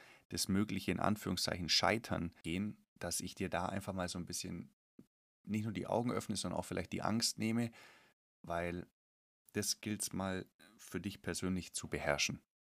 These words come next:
So, Durchhaltevermögen beispielsweise brauchen wir auch wieder in jedem Lebensbereich. Jeder von euch hatte schon mal bestimmt eine Beziehung. Vielleicht bist du auch gerade in einer und erinnerst dich vielleicht mal an eine Streitsituation, wo dir, du dir vielleicht schon mal gedacht hast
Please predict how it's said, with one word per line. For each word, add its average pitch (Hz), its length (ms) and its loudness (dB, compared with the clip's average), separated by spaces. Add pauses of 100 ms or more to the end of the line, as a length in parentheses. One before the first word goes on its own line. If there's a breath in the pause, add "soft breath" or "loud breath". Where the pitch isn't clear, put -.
(720)
So, 78 200 0
Durchhaltevermögen 104 920 4
beispielsweise 85 640 2
brauchen 80 380 0
wir 80 240 2
auch 95 220 2
wieder 90 260 0
in 82 360 -2
jedem 85 540 -2 (140)
Lebensbereich. 78 840 -4
Jeder 117 220 4
von 98 160 -2
euch 95 200 0
hatte - 200 0
schon - 180 0
mal 76 240 0 (140)
bestimmt 131 360 0
eine 80 120 -2
Beziehung. 127 580 0
Vielleicht - 300 -8
bist - 200 -2
du 120 60 6
auch 107 160 6
gerade 90 380 2
in 87 80 0
einer 90 440 -2
und 82 360 -6
erinnerst 92 420 0
dich - 140 -4
vielleicht 80 340 0
mal 80 140 0
an - 60 -6
eine 82 200 -4
Streitsituation, 87 960 0
wo 82 40 -8
dir, 78 180 -2 (260)
du 80 140 -2
dir - 100 -2
vielleicht 101 300 0
schon 101 120 0
mal 92 140 0
gedacht 85 380 -4
hast - 320 -6